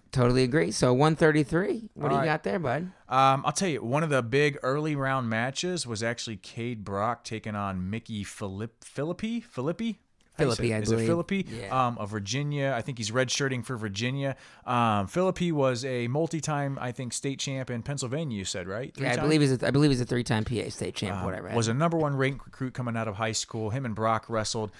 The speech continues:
Speaker 2: Close match. Brock prevailed five to three. Um, I think Brock is actually in the finals. We, we discussed that already. Um, what else you got in this weight class?
Speaker 1: Well, y-, y-, you know, Scotty Parker, I think he's just continuing to, you know, remain really solid.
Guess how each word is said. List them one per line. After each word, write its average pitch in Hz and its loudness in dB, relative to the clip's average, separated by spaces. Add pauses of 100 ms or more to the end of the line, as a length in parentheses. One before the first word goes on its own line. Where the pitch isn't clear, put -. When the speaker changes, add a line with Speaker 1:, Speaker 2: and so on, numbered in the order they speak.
(160)
Speaker 2:
Close 214 4
match. 127 0
Brock 151 2
prevailed 110 2
five 117 0
to 101 -8
three. 98 -6 (340)
Um, 92 0
I 101 -6
think 110 -6
Brock 110 0
is 101 -4
actually 101 -4
in 113 -4
the 101 -2
finals. 95 -4
We, 98 -8 (140)
we 101 -10
discussed 98 -4
that 98 -2
already. 92 -4 (320)
Um, 98 -2
what 151 0
else 208 0
you 117 -4
got 101 -4
in 87 -6
this 87 -8
weight 87 -10
class? 78 -8
Speaker 1:
Well, 143 6 (100)
y-, 131 -4
y-, 143 -4 (120)
you 135 0
know, 127 0
Scotty 156 2
Parker, 120 4 (160)
I 127 4
think 135 2
he's 131 -2
just - -4
continuing 113 -2
to, 104 -2 (120)
you 120 -4
know, 107 -6 (120)
remain 127 2
really 120 0
solid. 110 0